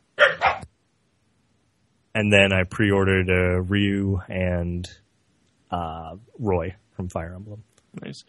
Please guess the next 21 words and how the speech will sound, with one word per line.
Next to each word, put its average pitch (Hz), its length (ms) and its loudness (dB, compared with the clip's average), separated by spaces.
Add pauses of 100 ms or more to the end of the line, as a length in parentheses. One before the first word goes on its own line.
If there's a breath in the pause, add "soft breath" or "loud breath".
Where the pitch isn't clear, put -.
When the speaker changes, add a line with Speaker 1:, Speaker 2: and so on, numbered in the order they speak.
Speaker 1:
I 98 40 0
basically 113 420 4
picked - 340 -4
characters 95 600 -2
that 90 100 -4
I 85 120 -8
like, 80 280 -10 (300)
and 92 100 -14
that 82 140 -10
was 85 160 -10
it. 85 160 -6 (580)
Speaker 2:
That's - 120 -10
Speaker 1:
I - 20 -4
Speaker 2:
what 123 80 -2
Speaker 1:
think 107 120 -4
Speaker 2:
I'm 104 120 -10
Speaker 1:
done 87 440 0
once 90 180 -8
I 87 60 -2
get 82 160 -4 (120)
those 87 360 -4